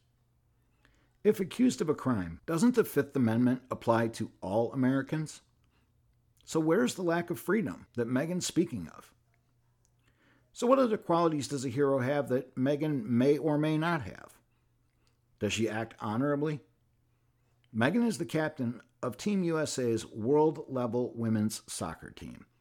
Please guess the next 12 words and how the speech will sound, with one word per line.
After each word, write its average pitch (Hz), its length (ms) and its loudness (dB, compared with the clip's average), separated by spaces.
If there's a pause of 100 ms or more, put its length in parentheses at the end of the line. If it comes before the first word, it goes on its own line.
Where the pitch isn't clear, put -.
(520)
She - 220 0
and 190 100 4
her 196 120 4
teammates 110 640 -2 (100)
compete 127 300 0
against 131 380 -4
other 139 200 0
nations, 135 760 -2 (500)
not 107 180 -2
other 165 180 -2
states, 107 520 -4
cities, 107 720 -4